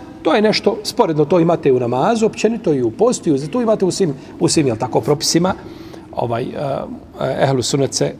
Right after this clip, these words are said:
razilazi u mnogo tih pitanja. U većini, većini pitanja se razilazi. وَإِنَّ الَّذِينَ أُوتُوا الْكِتَابَ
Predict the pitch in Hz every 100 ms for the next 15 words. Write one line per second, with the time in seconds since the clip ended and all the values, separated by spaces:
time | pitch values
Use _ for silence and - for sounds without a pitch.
0 | - 127 127 135 117 143 - - - -
1 | 165 - - 151 135 147 - - - 135
2 | 110 120 92 98 101 - - - - -
3 | - - 175 - 147 110 - - - -
4 | - 135 110 131 139 127 - 143 120 113
5 | 117 - - - - - - - - -
6 | - - - - - - - - - -
7 | - - - 214 - - - - - -
8 | - - - 170 254 196 165 143 160 175
9 | 160 117 - - 139